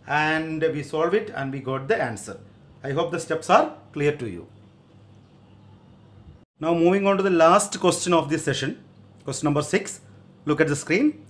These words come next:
read the question very thoroughly. The bob of a simple pendulum is imparted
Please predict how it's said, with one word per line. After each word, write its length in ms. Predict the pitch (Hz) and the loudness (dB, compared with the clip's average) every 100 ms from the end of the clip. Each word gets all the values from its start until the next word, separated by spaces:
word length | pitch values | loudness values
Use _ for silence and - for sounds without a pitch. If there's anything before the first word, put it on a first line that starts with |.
| - | -18
read 200 | 131 147 | -4 -2
the 80 | 147 | 0
question 280 | 151 143 160 | -2 0 2
very 160 | 156 156 | 2 4
thoroughly. 440 | 156 160 214 294 - - - - _ | 4 4 2 -2 -8 -20 -20 -20 _
The 80 | 135 | -8
bob 320 | 131 165 214 | 2 2 6
of 160 | 240 240 | 6 4
a 60 | |
simple 360 | 240 190 185 202 | 0 0 4 2
pendulum 360 | 202 196 196 196 | 4 2 2 2
is 160 | 196 | 0
imparted 640 | - 147 143 175 180 147 - | -2 -2 6 6 6 -2 -4